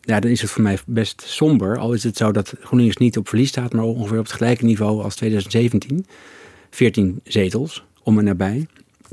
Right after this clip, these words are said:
Als je naar het gewogen gemiddelde kijkt uit die peilingwijzer van al die me-, peilingen bij elkaar. Maar de ambitie was veel hoger. Ehm,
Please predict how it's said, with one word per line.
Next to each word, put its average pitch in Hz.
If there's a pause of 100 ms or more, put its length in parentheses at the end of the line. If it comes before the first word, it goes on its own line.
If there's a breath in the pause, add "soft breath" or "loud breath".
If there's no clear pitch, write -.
(520)
Als -
je 120
naar 107
het -
gewogen 107
gemiddelde 98
kijkt 113
uit 107
die 98
peilingwijzer 104
van 110
al 110
die 104
me-, 104 (120)
peilingen 104
bij 98
elkaar. 110 (640 loud breath)
Maar 120
de 131
ambitie 131
was 104
veel 117
hoger. 104 (240)
Ehm, 101